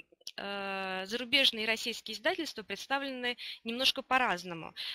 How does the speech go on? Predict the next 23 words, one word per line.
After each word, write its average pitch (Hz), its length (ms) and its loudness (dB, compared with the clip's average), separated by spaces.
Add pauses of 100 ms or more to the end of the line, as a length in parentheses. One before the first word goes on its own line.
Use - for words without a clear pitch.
(120)
э, 180 220 0
поскольку, 240 800 -2
э, 208 360 2
сам 247 200 -2
способ, 247 640 -2
э, 190 500 0
чтения 190 840 6
зарубежных 220 520 -2
издательств 254 540 -4
отличается 226 800 2
от, 226 300 -8
э, 196 360 0
российских. 214 600 -2 (500)
Если 320 340 0
вы 277 80 -2
являетесь 254 520 0
подписчиком 208 560 2
Э 147 60 -4
Б 190 240 0
С - 140 -2
Университетская 196 640 -8
библиотека 196 560 -6
онлайн, 311 340 0